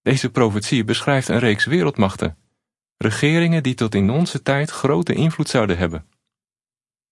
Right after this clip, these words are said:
Mandy liet me nog meer profetieën in de Bijbel zien die over de toekomst gaan.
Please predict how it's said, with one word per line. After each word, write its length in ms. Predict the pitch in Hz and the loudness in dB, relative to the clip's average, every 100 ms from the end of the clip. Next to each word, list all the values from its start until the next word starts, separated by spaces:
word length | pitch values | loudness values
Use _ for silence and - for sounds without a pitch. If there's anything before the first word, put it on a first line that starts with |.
| _ _ | _ _
Mandy 320 | 104 120 143 | 2 2 2
liet 200 | 127 127 | 2 2
me 80 | 117 | 2
nog 140 | 113 | 2
meer 200 | 120 160 | 2 0
profetieën 560 | 160 135 113 - 110 98 | 0 0 0 -2 0 2
in 60 | |
de 80 | 90 | 0
Bijbel 280 | 92 92 87 | 2 0 0
zien 340 | 87 90 143 - _ | -2 -2 -2 -6 _
die 160 | 123 113 | 0 2
over 180 | 104 | 0
de 80 | 107 | -2
toekomst 360 | 107 110 95 - | 0 0 -2 -2
gaan. 360 | 92 82 78 | -4 -4 -6